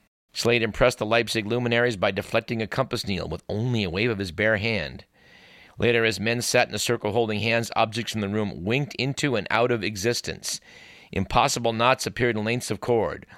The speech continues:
Lights flickered, other times rapping noises and music could be heard. Turns out in the end, Henry Slade was evidently a talented magician. And unfortunately, scientists who thought, "Well, we're smart,"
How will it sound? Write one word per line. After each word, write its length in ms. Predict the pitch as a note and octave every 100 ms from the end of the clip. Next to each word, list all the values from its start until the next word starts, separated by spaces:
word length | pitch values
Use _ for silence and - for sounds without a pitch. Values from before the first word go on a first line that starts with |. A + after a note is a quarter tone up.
| -
Lights 280 | - C3+ C#3+
flickered, 500 | - C#3 - B2 - _ _ -
other 140 | G#2+
times 300 | A#2 B2 A2+
rapping 420 | E2+ A2 C3 C3 A#2
noises 400 | A#2+ B2 B2 A#2
and 100 | A2
music 360 | C3 G#2 -
could 120 | G#2+
be 120 | D#2 E2
heard. 420 | E2+ D2+ G#1 - - - _ _ _
Turns 240 | - F3 F3
out 100 | D#3+
in 80 |
the 160 | D3 C3+
end, 320 | C3 B2+ A#2+ - _ _ _ _ _ _ _ _ -
Henry 200 | B2+ B2
Slade 360 | - A#2+ A#2+
was 180 | F#2+ E2+
evidently 540 | G#2 A2+ A2+ - G2+ -
a 120 | F2 -
talented 640 | - B2 C3 A#2 A#2 G#2 G#2 - _ -
magician. 840 | F2+ F#2 F2 F2 F2+ - - - - _ _ _ _ _ - _
And 100 | -
unfortunately, 680 | C3 B2+ D3+ D#3 C3 A#2 A#2+
scientists 640 | A2+ C3 C3+ C#3 B2+ A2 -
who 100 | G2+
thought, 340 | - G2+ -
"Well, 300 | G2+ - - -
we're 160 | A#2
smart," 520 | D3+ - E2+ G2+ D3+